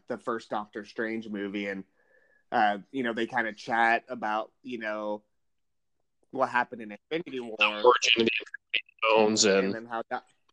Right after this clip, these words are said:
Speaker 2: how they
Speaker 1: Yeah,
Speaker 2: function.
Speaker 1: how Doctor Strange, like, willingly gave it to Thanos, and then Ancient One was like, "Oh, shit, like,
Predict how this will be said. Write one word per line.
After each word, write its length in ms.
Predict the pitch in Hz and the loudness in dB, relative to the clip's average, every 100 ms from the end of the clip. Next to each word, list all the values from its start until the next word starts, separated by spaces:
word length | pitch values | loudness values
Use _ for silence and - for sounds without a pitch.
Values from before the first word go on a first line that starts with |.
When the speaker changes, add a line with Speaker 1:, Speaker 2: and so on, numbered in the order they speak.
| _ | _
Speaker 2:
how 100 | - - - - _ 104 | -6 -6 -10 -20 _ -2
they 60 | 123 | 2
Speaker 1:
Yeah, 120 | 139 | 6
Speaker 2:
function. 180 | 127 101 | 6 4
Speaker 1:
how 80 | 120 | -2
Doctor 380 | 123 123 120 120 | -2 -4 -4 -14
Strange, 380 | - 127 120 120 | -12 -10 -8 -8
like, 140 | 113 110 | -10 -8
willingly 540 | 113 113 113 113 110 | -6 -6 -8 -8 -8
gave 280 | 107 117 107 | -6 -8 -8
it 100 | 104 | -12
to 100 | 107 | -16
Thanos, 640 | - 120 123 107 101 104 | -4 -2 -2 -4 -6 -6
and 100 | 110 | -6
then 100 | 104 | -4
Ancient 340 | 104 101 110 104 | -4 -6 -8 -8
One 180 | 101 | -10
was 120 | 101 104 | -10 -8
like, 180 | 101 - | -10 -2
"Oh, 200 | 131 110 | 0 0
shit, 260 | - 127 101 | -2 -6 -6
like, 160 | 92 | -10